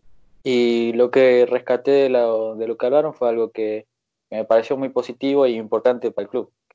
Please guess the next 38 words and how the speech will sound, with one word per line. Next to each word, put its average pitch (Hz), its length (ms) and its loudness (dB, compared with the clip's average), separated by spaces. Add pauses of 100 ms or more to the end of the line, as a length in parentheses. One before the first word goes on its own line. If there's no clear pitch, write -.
Y 104 460 -8
cito 113 500 -2
las 104 140 -8
palabras 110 320 0
de 110 260 -4
Mikel 110 280 -8
Arteta, 156 480 0 (360)
que 120 120 -2
son: 104 180 -10 (380)
"Si 135 80 -14
tengo 180 160 6
que 165 120 2
convencer 123 460 0
a 110 80 2
un 113 60 -2
jugador 120 400 0
para 104 180 -2
que 104 80 -12
se 113 160 -10
quede, 113 400 -2 (140)
eh, 104 540 -6 (200)
o 110 240 0
se - 160 -4
una 131 280 0
a - 20 -2
nosotros, 147 640 -4
me 117 120 -8
chirría 131 360 0
un 127 80 -8
poco. 104 460 -4 (120)
Tiene 139 240 -6
que 120 120 -2
ser, 107 260 -6 (320)
el - 100 -18
jugador 127 240 0
tendría 123 260 2
que 113 100 0
decir, 107 300 -8